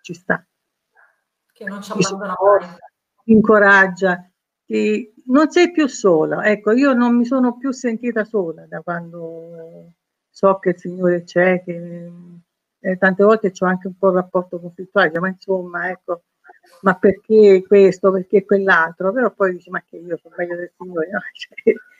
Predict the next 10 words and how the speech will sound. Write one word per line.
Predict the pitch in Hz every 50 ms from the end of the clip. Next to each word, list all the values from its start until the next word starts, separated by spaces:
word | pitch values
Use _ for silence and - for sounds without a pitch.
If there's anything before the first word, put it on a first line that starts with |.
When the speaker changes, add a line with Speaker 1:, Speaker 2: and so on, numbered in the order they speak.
| _ _
Speaker 1:
e | - 190
ricominci | 180 185 196 196 190 190 202 277 277 277 - - - -
<laughs> | 226 240 247 240 320 - - _ - 440 - _ _ - 403 - - _ - - - - -
e | 254 330 330 294 226 226
basti, | 247 302 277 240 - - 311 - - - _ _ _ _ - _ _ _ _ 330 _ _ - - - - - - - _ -
e | 226 208 190
vai | 190 196 196 196
avanti, | 185 185 185 185 180 214 214 202 - 247
insomma, | 226 - - _ - 196 - 185 185 185 196 -
così. | - 214 214 196 202 202